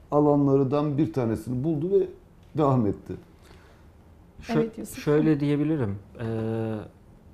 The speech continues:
Speaker 2: dünyada Ar-Ge ve inovasyona, medikal sektörüne, sağlık sektörüne çok yatırım yapıyor. Amerika olsun, A-, Almanya olsun, Fransa olsun, İtalya olsun, İngiltere olsun. Hatta Çin, Çin'e diyoruz ya,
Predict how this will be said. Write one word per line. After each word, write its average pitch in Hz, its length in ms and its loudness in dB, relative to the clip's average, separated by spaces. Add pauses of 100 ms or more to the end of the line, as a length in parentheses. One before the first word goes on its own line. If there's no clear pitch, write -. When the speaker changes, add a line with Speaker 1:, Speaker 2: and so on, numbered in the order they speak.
(880)
Speaker 2:
dünyada 143 540 0 (460)
Ar-Ge 131 360 -2
ve 120 60 -6
inovasyona, 117 560 -8 (300)
medikal 120 380 -4
sektörüne, 95 580 -12 (220)
sağlık 110 360 -8
sektörüne 101 480 -10 (560)
çok - 260 -12
yatırım 98 340 -12
yapıyor. 87 360 -16 (120)
Amerika 107 340 -10
olsun, 98 360 -12 (480)
A-, 104 60 -10
Almanya 104 440 -8
olsun, 101 340 -12 (320)
Fransa 104 380 -12
olsun, 104 380 -12
İtalya 107 440 -10
olsun, 104 440 -14
İngiltere 110 440 -10
olsun. 107 360 -12 (540)
Hatta 123 460 -6
Çin, 123 300 0 (280)
Çin'e 135 300 0
diyoruz 170 380 8
ya, 107 120 -4